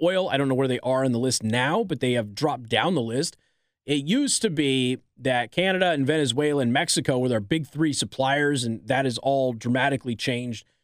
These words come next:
with various geopolitical things that have happened over the past decade. But Mexico is now moving to stop cheap gas in Mexico to prevent Americans from going into Mexico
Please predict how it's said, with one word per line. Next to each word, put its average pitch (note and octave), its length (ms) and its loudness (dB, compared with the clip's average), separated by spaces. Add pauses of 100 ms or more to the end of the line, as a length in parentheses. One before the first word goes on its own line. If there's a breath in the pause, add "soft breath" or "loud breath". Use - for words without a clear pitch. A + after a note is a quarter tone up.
(160)
with A2+ 100 -2
various A#2+ 400 0
geopolitical A#2 580 -4
things A2+ 200 -4
that G2+ 100 -8
have A2+ 100 0
happened G#2+ 200 -4
over G2+ 80 -8
the G2+ 60 -14
past G#2 260 -4
decade. A#2+ 340 -2 (800)
But D3+ 240 0 (420)
Mexico E3 960 0
is C3+ 240 0
now F#3 400 2
moving D#3+ 760 0 (180)
to C#3 220 2
stop - 800 0 (880)
cheap G3 400 0
gas E3 520 2 (100)
in D3 180 2
Mexico C#3+ 720 0 (520)
to F3 100 0
prevent D#3+ 300 2
Americans E3+ 540 0
from D3 160 -2
going D3+ 260 2
into F#3 140 0
Mexico C#3+ 640 0